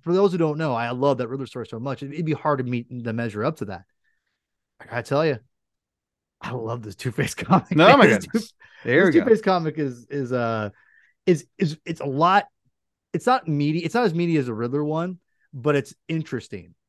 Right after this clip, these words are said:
Speaker 1: And I'm, I can't wait to d-, dive a little bit into it with you on this one. But I, you know, before I throw it back to you, I, I gotta tell you, I, I didn't like it as much as a Riddler one, but I think the Riddler one had a lot more,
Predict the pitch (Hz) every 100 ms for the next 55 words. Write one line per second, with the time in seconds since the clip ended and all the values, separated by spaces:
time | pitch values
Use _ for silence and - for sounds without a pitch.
0 | _ _ - 135 131 127 120 - 131 131
1 | 127 165 160 156 135 127 127 131 123 123
2 | 120 113 110 113 - 107 110 104 110 104
3 | 104 104 - 110 107 104 117 120 139 160
4 | 147 - _ _ _ _ _ - 135 123
5 | 120 160 151 139 131 123 - 127 139 117
6 | - 123 135 - 143 160 175 226 165 110
7 | 135 135 - - 151 170 165 160 151 160
8 | 143 131 127 151 160 175 175 143 123 143
9 | 135 180 143 139 147 135 127 95 120 123
10 | 117 117 120 120 117 113 113 110 110